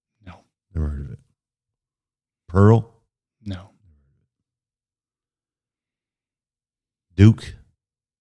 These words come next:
Speaker 1: No.
Speaker 2: Never heard of it. Bavarian Club?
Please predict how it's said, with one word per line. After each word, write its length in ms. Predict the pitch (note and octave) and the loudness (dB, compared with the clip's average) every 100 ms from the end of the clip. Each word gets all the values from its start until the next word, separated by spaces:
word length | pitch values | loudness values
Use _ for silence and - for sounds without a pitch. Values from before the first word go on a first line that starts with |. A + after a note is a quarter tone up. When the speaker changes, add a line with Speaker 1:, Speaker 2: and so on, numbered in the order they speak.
| _ _ - | _ _ -14
Speaker 1:
No. 180 | A2 F#2 - - | -12 -14 -18 -6
Speaker 2:
Never 180 | E2+ D2 | -6 -4
heard 160 | C2+ | -10
of 120 | B1+ | -18
it. 60 | - - _ _ _ _ _ _ _ _ _ _ _ _ _ _ _ _ _ _ _ _ _ _ _ _ _ _ _ | -20 -20 _ _ _ _ _ _ _ _ _ _ _ _ _ _ _ _ _ _ _ _ _ _ _ _ _ _ _
Bavarian 640 | - E2+ E2 G2+ G2+ F#2+ E2 | -6 -2 2 4 6 4 2
Club? 480 | - D#2+ D2 C2 | 0 0 0 -4